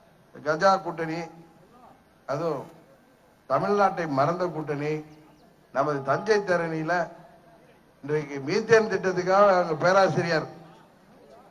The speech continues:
ஜெயராமன் எல்லாம் போராடிட்டு இருக்காருன்னா அதுல கையெழுத்து போட்டதே இவர்தான், அண்ணன் கஜா தான். அதனால இந்த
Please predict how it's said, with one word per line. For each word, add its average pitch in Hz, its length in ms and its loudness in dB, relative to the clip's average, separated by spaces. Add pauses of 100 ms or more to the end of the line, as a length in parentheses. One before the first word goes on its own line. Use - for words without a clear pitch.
(200)
ஜெயராமன் 202 480 10
எல்லாம் 214 260 2
போராடிட்டு 202 460 6
இருக்காருன்னா 180 440 4
அதுல 175 240 0
கையெழுத்து 208 320 0
போட்டதே 190 400 2
இவர்தான், 170 360 4 (720)
அண்ணன் 160 320 -2
கஜா 165 240 6 (120)
தான். 170 160 6 (1500)
அதனால 175 360 4 (760)
இந்த 151 120 -4